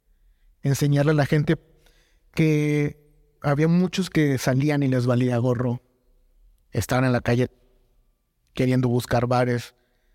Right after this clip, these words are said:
Le decías que te pus-, que se pusieran el cubrebocas y no se lo ponían. Entonces, sí llegó a molestarme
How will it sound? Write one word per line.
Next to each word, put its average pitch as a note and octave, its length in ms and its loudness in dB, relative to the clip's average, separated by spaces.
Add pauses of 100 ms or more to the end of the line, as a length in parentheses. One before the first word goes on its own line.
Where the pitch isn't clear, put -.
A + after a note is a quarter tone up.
(420)
Le A#2+ 220 -2
decías C3 280 -2
que C#3+ 100 -2
te B2+ 120 -2
pus-, - 280 -6
que A#2+ 100 -2
se - 80 -4
pusieran D#3+ 300 0
el E3+ 60 -2
cubrebocas D3+ 480 -2
y C3 40 2
no C3 100 2
se D3 100 -2
lo B2+ 100 0
ponían. C3+ 440 -2 (260)
Entonces, B2+ 420 -4 (320)
sí - 300 -4
llegó D#3+ 240 2
a D#3 60 0
molestarme C#3 1000 -2